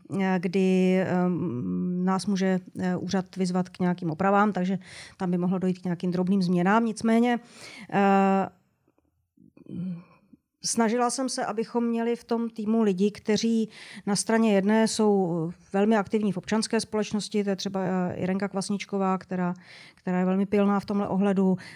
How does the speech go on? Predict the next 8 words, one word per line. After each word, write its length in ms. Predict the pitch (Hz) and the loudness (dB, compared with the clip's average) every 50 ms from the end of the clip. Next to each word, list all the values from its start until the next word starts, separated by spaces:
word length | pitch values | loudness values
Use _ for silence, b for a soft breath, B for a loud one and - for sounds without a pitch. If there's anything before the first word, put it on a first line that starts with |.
| B B | B B
Ehm, 680 | - 185 185 185 185 185 185 185 185 185 180 185 185 185 - - _ _ _ _ - 143 | -2 0 2 2 4 4 4 2 2 2 2 0 -2 -4 -8 -20 _ _ _ _ -10 -10
chtěla 320 | 156 - - 220 214 208 196 | -10 -4 -2 0 2 2 2
jsem, 200 | - 226 214 - | 2 0 0 -2
abychom 320 | - 190 185 - - 202 | 0 -2 -2 0 0 -2
tam 160 | 196 - 208 202 | 0 0 2 2
měli 260 | 202 196 196 202 196 | 4 2 4 2 2
lidi, 280 | 196 196 185 185 202 | 2 2 2 2 0
kteří 540 | 196 - - - 196 - 208 208 202 202 190 | -2 -2 -2 -2 -2 0 2 0 2 0 -2